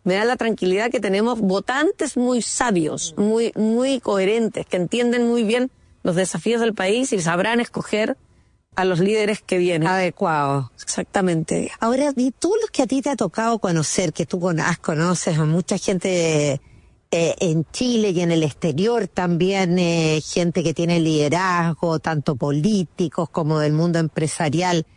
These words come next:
Speaker 2: Eh, ¿quién te ha llamado más la atención si tuvieras que elegir a alguien? ¿Ah?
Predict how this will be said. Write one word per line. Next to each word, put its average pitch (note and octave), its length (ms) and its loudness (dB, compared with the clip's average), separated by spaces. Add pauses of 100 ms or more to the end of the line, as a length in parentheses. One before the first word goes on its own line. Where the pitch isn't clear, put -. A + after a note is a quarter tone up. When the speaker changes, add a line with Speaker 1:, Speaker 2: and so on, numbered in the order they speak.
(500)
Speaker 2:
Eh, G3+ 320 0 (420)
¿quién F#4+ 220 0
te G#4+ 80 0
ha G4+ 60 2
llamado C#4 400 2
más B3+ 200 2
la C4+ 120 2
atención A3 560 0
si - 160 -2
tuvieras G3 280 0
que - 120 -4
elegir F3+ 360 0
a F3 160 2
alguien? C#3+ 520 0 (500)
¿Ah? F3+ 360 0